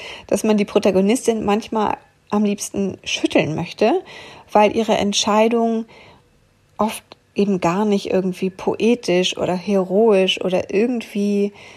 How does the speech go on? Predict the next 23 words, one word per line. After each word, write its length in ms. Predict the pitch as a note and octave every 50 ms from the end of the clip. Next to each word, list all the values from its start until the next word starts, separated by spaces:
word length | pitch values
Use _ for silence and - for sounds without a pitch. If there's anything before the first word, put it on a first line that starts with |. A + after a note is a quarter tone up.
| - - - - - - _ _ _ _ _ _ _ _ _ _ _ _ _ _ -
literarisch, 880 | G#3 G3+ F#3+ G3+ F#3 F3+ F#3+ G3 G#3+ A3 A3 G#3+ G3 F#3 - - -
übermenschlich, 1080 | - - G#3+ G3+ A3 G3+ F#3 F#3 F#3 F#3 F3+ - - - F#3 F#3 F3+ F3 - - -
was 160 | - G3+ G#3+ -
auch 140 | G3 -
immer 380 | - - G#3+ G3 D#3 E3+ A#3+ F4 F4 - _ _ F4 E4+
sind. 460 | - - - E3+ F3+ A3 E4+ - - _ _ _ _ _ _ _ _ _ _ _ _ _ _ _ _ _ _ _ _ - _ _ _ _ _ _ _ _ - - - - - - - - _ _ _ _ _ _ _ _ _ _ _ _ _ _ _
Und 160 | - G#3+ G#3
von 180 | - A#3 F#3+ -
allen 380 | - F#3+ A3+ A#3 B3+ C4+ B3+ A#3
diesen 540 | A#3 A#3+ A#3+ A#3+ A#3+ A#3 A#3 A3+ B3 B3 - _ _ - F4+
Frauenrealitäten, 1700 | - - - G#3 G#3+ A3+ A#3+ A#3+ A3+ G#3 - - - - - F3+ F3 E3 D#3+ E3+ - - - G3+ G3 G3 G3 - C#3 D#3+ G#3 E4+ F#4 F#4 - _ -
die 280 | - F3 F3+ F3 - - -
sie 220 | F#3+ - E3 -
einem 180 | - F3 F3+ F3
so 100 | G#3 A3
zeigt 460 | - - - - G#3+ G#3+ G#3+ G#3+ G#3+
und 120 | F#3 F3
von 160 | F3+ - - F3+
denen 160 | F#3 F#3 F3+
man 140 | G3 F#3+ F#3
manche 260 | - G3 F#3+ - -
auch 140 | F#3 - -
wirklich, 320 | - - F#3 F#3+ - -